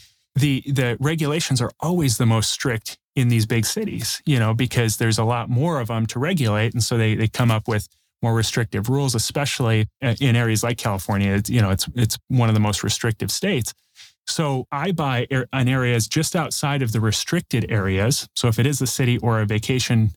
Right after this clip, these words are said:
area where they only have certain number of permits, you buy just outside, like, um, Denver is a great example.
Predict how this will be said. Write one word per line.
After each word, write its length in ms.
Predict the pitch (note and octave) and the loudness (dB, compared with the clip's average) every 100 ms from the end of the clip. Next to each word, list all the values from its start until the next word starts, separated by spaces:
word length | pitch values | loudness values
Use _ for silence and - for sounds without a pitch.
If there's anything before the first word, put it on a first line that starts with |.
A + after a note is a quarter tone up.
| _ - | _ -4
area 320 | B2+ B2+ A#2+ | 0 2 0
where 180 | A2 A2 | 0 0
they 180 | A2 A2 | 2 2
only 240 | B2 A#2+ | 2 4
have 200 | G#2+ A2+ | 4 2
certain 240 | - - A#2 | 0 -2 0
number 220 | A2+ G#2 | 2 2
of 80 | G2+ | 0
permits, 420 | - C#3+ A#2+ - - | 0 0 0 -4 -4
you 100 | C#3+ | -2
buy 220 | B2+ C3+ B2+ | 0 0 0
just 240 | C#3+ - | 0 -2
outside, 420 | C#3 - D3 B2+ | -2 -2 -2 -2
like, 200 | B2 A#2+ | -2 -2
um, 440 | A2+ B2+ A2 G#2+ G2+ - | -2 0 2 0 0 -2
Denver 340 | - E3 D3 A2+ | -2 0 0 -2
is 120 | A2 | -2
a 40 | |
great 220 | A2 G#2+ | -2 -2
example. 500 | G#2 A2 G2+ - G#2 | -2 -2 -4 -4 -10